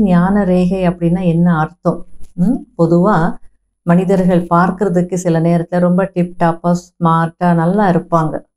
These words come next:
பார்க்கறதுக்கு அழகா இருப்பாங்க. ஆனா வாய் திறக்கும் போதுதான் அல்லது பேசும் போதுதான் அவங்க யாருன்னு எல்லாருக்கும் தெரிய வரும். அவங்க படிச்சவங்களா,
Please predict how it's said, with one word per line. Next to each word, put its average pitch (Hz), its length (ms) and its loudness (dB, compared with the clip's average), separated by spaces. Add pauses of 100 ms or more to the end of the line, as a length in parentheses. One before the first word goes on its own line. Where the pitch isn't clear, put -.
பார்க்கறதுக்கு 156 540 -2
அழகா 156 280 2
இருப்பாங்க. 156 380 -4 (100)
ஆனா 170 240 0
வாய் 175 360 2
திறக்கும் 196 440 -2
போதுதான் 160 540 0 (340)
அல்லது 170 320 2
பேசும் 214 480 0
போதுதான் 165 540 2 (320)
அவங்க 165 280 2 (120)
யாருன்னு 190 520 2
எல்லாருக்கும் 170 500 -2
தெரிய 160 220 0
வரும். 151 260 -6
அவங்க 160 260 -2
படிச்சவங்களா, 156 720 -2